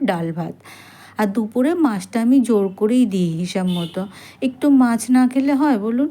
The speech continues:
আর ডাক্তার বলেছে প্রতিদিনই মাছটা খাওয়াতে, মাছ আর ডিম। আমার ছেলে যেহেতু অনেকটাই রোগা, ওই জন্য মাছ আর ডিম রেগুলারই দিতে বলেছে। তো ডিমটা ও দেখি এখন একটু ভাজা খায়, আবার ডিম খায়, কিন্তু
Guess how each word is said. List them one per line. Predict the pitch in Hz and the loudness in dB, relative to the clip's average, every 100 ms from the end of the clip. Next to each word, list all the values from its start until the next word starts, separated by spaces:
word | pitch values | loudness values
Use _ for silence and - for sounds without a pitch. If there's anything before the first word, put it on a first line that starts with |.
| - | -4
আর | 240 | -4
ডাক্তার | 214 196 196 - 285 | -2 -2 -4 -2 -2
বলেছে | 240 226 220 | 0 -2 -2
প্রতিদিনই | 285 254 233 254 262 233 220 240 294 | -6 -6 -6 -2 -2 0 0 2 2
মাছটা | 233 185 - 208 | 2 0 -6 -6
খাওয়াতে, | 208 202 180 175 190 180 - | -4 -4 -6 -4 -8 -8 -6
মাছ | 208 214 247 247 | -4 -2 -2 -2
আর | 214 175 | -2 -4
ডিম। | 175 175 196 | -6 -8 -6
আমার | 196 233 226 | -4 -2 -2
ছেলে | 247 240 | -2 -2
যেহেতু | 254 247 262 | -2 0 -2
অনেকটাই | 240 214 220 - 254 254 | 0 -2 -4 -2 0 2
রোগা, | 254 240 226 262 - - - _ _ - | 2 0 -2 -8 -12 -20 -20 _ _ -8
ওই | 220 | -4
জন্য | 233 262 | 0 4
মাছ | 247 214 202 190 | 4 2 -2 -4
আর | 233 | -4
ডিম | 208 277 285 | -2 0 2
রেগুলারই | 214 196 208 220 240 | 0 -2 -2 -2 -2
দিতে | 208 185 180 | -2 -4 -4
বলেছে। | 180 185 175 208 214 - - - _ - | -4 -4 -4 -8 -12 -16 -20 -20 _ -6
তো | 233 | -2
ডিমটা | 214 240 240 233 277 | 2 4 4 2 2
ও | 277 277 | 2 2
দেখি | 254 254 285 | 0 0 0
এখন | 262 269 | 2 2
একটু | 262 262 302 269 233 | 2 0 -4 -4 -6
ভাজা | - 220 214 240 | -2 0 0 -2
খায়, | 226 202 202 - - - | -2 -6 -6 -14 -20 -6
আবার | 240 247 208 | 0 0 0
ডিম | 240 277 294 | 2 2 2
খায়, | - 330 277 214 285 - _ _ | -2 -2 0 -2 -8 -14 _ _
কিন্তু | - 233 226 | -2 0 0